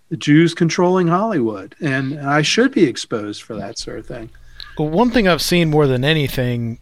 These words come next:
Speaker 2: characterize, um, a lot of this new scene is just the, the relative newness to all this.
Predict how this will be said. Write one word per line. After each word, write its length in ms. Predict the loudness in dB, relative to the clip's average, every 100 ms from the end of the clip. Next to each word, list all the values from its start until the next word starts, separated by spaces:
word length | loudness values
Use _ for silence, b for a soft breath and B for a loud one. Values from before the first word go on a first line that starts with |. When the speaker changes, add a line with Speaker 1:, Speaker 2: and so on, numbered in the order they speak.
| -6
Speaker 2:
characterize, 1200 | -2 0 0 -2 -4 -2 -2 -2 -4 -4 -6 -6 -8
um, 280 | -8 -6 -4
a 40 |
lot 260 | -2 -2 -4
of 60 |
this 260 | -8 -8 -6
new 220 | -4 -2
scene 580 | -4 -2 -2 -2 -4 -4
is 600 | -4 -2 -2 -2 -2 -4 -10 -20 -20 -20 -20 -18
just 420 | -2 -2 0 -2
the, 360 | 0 2 0 -2 -4
the 180 | -4 -4
relative 640 | -4 0 2 2 -2 -4
newness 440 | -2 -2 -2 -4 -6
to 280 | -2 -2 -2
all 140 | -6
this. 400 | -10 -10 -10 -10